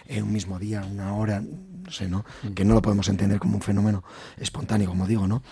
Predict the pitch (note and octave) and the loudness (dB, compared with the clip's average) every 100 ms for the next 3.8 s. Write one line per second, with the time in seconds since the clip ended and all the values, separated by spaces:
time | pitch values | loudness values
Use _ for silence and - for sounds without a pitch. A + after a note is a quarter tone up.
0 | - - - - G#2+ A2 A#2 A#2+ A#2+ A2+ | -16 -14 -8 -4 2 2 4 2 2 0
1 | - A#2 A2+ - - C3+ B2 - - - | 0 2 2 0 2 2 2 -2 -18 -6
2 | - G#2 - - A#2 A#2 B2 - A2+ A#2 | -2 -2 -4 -8 -2 0 0 -2 0 0
3 | A2 A2+ A2 A2+ G#2+ G2+ B2+ B2 | 2 2 2 2 0 0 0 0